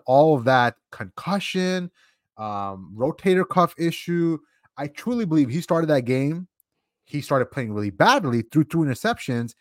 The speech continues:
and then he used that, that injury as an excuse to not go back in.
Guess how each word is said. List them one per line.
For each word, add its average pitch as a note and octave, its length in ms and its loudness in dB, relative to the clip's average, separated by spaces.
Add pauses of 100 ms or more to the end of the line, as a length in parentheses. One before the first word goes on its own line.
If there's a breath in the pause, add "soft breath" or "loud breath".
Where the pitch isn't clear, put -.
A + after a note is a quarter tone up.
(400 soft breath)
and D#3 180 -6
then A#3 160 -4
he G#3+ 60 -6
used F#3+ 340 -4
that, E3+ 320 -4 (260)
that C#3 300 -2
injury C#3 320 -2
as C3+ 120 0
an A#2+ 60 -6
excuse C#3 300 -6
to A#2+ 80 -12
not A#2+ 200 -4
go A2 140 -4
back G2 320 -4
in. F2+ 220 -12